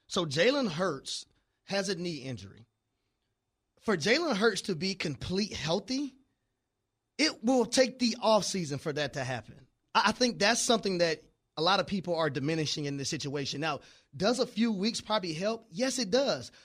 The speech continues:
But if they get the one seed, they can sew that up before they play the New York Giants in the last game. He can sit two weeks before he plays again.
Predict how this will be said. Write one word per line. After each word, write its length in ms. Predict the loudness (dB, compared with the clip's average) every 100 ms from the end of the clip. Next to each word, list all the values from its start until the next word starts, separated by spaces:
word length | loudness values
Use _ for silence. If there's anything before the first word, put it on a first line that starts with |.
| 0
But 120 | 2
if 100 | 4
they 140 | 2 2
get 220 | 0 0
the 100 | -2
one 320 | 0 2 2
seed, 440 | 2 -2 -4 -6 -10 _ _
they 120 | -2 0
can 140 | 0
sew 240 | 0 2 4
that 180 | 4 2
up 140 | 0
before 260 | -2 0 0
they 100 | 0
play 200 | -2 -4
the 80 |
New 120 | 0 0
York 240 | 0 -2
Giants 380 | -2 -2 -2 -4
in 80 | -4
the 60 |
last 360 | 0 0 0 -2
game. 400 | -2 0 -2 -6 -14 _ _
He 200 | 4 4
can 220 | 6 2 2
sit 420 | 2 2 2 0
two 240 | 2 4
weeks 240 | 4 2 0
before 340 | -2 4 4
he 80 | 4
plays 380 | 0 2 2 0
again. 420 | -4 -6 -10